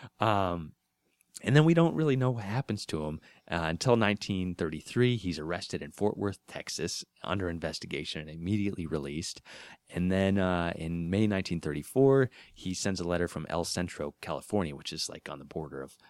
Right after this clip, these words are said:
uh, Mexico and California, uh, southernmost county. He writes the warden, you know, "I was an in-, inmate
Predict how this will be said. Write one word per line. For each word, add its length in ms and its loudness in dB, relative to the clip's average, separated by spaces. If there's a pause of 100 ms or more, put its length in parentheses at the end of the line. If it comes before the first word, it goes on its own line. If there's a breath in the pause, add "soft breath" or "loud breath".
(120 soft breath)
uh, 80 -8
Mexico 380 -8
and 100 -10
California, 600 -10 (220 soft breath)
uh, 40 -14 (160)
southernmost 640 -4
county. 460 -10 (600 soft breath)
He 120 0
writes 320 2
the 120 -2
warden, 400 2
you 100 0
know, 80 0
"I 100 0
was 100 -2
an 100 0
in-, 220 0
inmate 440 2